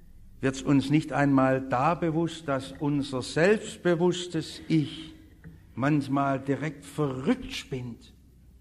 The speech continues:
Ich, ich, wie wir das dagegen setzen und gegen Gott stellen, ich, ich mach das schon selber. So kennen wir's bei den kleinen Kindern, wenn sie dumm sind. Aber dass wir in der Entfaltung unserer Lebensgröße überhaupt uns von Gott lösen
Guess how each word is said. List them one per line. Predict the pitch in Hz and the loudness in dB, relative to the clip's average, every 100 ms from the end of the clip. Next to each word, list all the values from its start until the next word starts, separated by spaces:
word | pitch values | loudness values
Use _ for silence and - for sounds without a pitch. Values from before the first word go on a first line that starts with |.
| - - - _ - _ - | -20 -20 -20 _ -20 _ 4
Ich, | 214 160 - - - - | 6 6 2 -8 -14 4
ich, | 226 156 - - | 6 6 4 0
wie | 170 | 2
wir | 165 | 2
das | 175 - | 0 0
dagegen | 185 240 190 165 | 2 4 4 2
setzen | - 139 - 147 | 0 -6 -8 -6
und | - 220 - | 2 2 6
gegen | 302 302 214 254 - | 8 10 10 6 8
Gott | 311 302 | 6 6
stellen, | - - 226 196 190 | 2 2 4 4 8
ich, | 320 269 - - - - - - - - - _ - | 12 12 12 -2 -6 -12 -18 -20 -20 -20 -20 _ 10
ich | 277 | 10
mach | 196 190 - | 12 6 6
das | 175 | 4
schon | 220 196 | 6 4
selber. | 139 208 202 185 - - - - - _ _ - | 6 6 8 6 2 -8 -20 -20 -20 _ _ -12
So | |
kennen | 107 131 123 | -4 0 0
wir's | 117 | 0
bei | 117 | -4
den | 107 107 | -4 -4
kleinen | 117 113 110 95 | -4 -6 -6 -4
Kindern, | 135 143 127 | 0 0 0
wenn | 117 117 | -2 -4
sie | 113 | -4
dumm | - 180 170 | 4 6 6
sind. | 131 127 - - - - - - - - - | 2 -4 -12 -18 -20 -20 -20 -20 -20 -14 0
Aber | 165 180 | 2 4
dass | 185 - | 2 2
wir | 180 262 233 - | 2 4 4 2
in | 180 170 | 0 0
der | 170 | 0
Entfaltung | 180 175 - 208 254 247 220 214 | 0 0 -2 0 4 4 4 2
unserer | 202 160 185 | 0 -2 0
Lebensgröße | 196 214 202 180 - 185 175 - | 2 0 0 -6 -4 -2 0 -2
überhaupt | 180 165 170 233 240 | -6 -4 0 0 0
uns | - 208 190 | -2 -2 0
von | - 196 180 | 0 0 2
Gott | 202 180 | 0 2
lösen | 180 254 285 - - 120 - - | 4 6 6 4 2 0 -2 -12